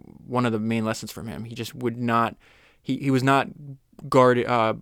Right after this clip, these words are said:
excuse me, he was not guided by his emotion. Even when, uh, setback after setback, or even when Roosevelt asks him to do something he doesn't like,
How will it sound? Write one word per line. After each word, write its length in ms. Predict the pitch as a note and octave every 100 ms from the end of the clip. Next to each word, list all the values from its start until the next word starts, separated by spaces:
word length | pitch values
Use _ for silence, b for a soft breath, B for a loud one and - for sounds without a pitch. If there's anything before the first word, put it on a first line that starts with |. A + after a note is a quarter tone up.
| -
excuse 300 | - C#3 A#2+
me, 100 | A#2
he 100 | A#2+
was 120 | A#2+
not 300 | B2 A#2+ A#2
guided 340 | A2+ A#2 A#2+
by 100 | A2
his 120 | A2+
emotion. 440 | G#2+ G#2 G#2+ - -
Even 320 | - B2 B2
when, 360 | A#2+ A#2 G#2 A#2 - - -
uh, 340 | - - -
setback 360 | - D3 C3 A#2+
after 120 | -
setback, 420 | - C#3+ C#3 C3+
or 60 | A#2
even 200 | B2 B2+
when 80 | A2
Roosevelt 380 | A#2+ A#2+ A#2 G#2+
asks 260 | A#2 -
him 80 | A#2+
to 80 | A2
do 140 | A#2
something 240 | A2+ A2+ A2+
he 60 |
doesn't 220 | A2+ A2
like, 300 | C3 D#3+ C#3+